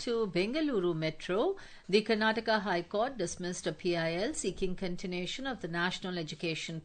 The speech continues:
Policy, or N E P, in the state, ruling that courts cannot intervene in policy matters. Petitioners challenged the Congress government's October two thousand twenty-three decision to draft a state education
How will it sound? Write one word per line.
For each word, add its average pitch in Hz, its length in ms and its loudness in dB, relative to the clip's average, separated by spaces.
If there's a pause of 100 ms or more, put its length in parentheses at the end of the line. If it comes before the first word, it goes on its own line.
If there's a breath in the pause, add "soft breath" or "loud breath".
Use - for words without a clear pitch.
Policy, 151 480 -2 (100)
or 165 240 0
N 165 260 -2
E 156 40 -8
P, 170 220 -2
in 160 120 -4
the 151 80 -4
state, 185 640 0 (120)
ruling 254 520 4 (340 loud breath)
that 196 300 6
courts 294 500 6
cannot 226 540 0
intervene 175 560 -4
in 311 160 -6
policy 147 560 -2
matters. 160 480 2 (400 loud breath)
Petitioners 190 600 0
challenged 160 500 0
the 160 140 -2
Congress 165 420 -2
government's 160 420 -4 (140)
October 208 340 -4
two 165 240 -6
thousand 156 320 -2
twenty-three 156 640 -4
decision 180 640 -4
to 214 80 2
draft 160 440 0
a 160 140 -2
state 233 380 0
education 156 500 -2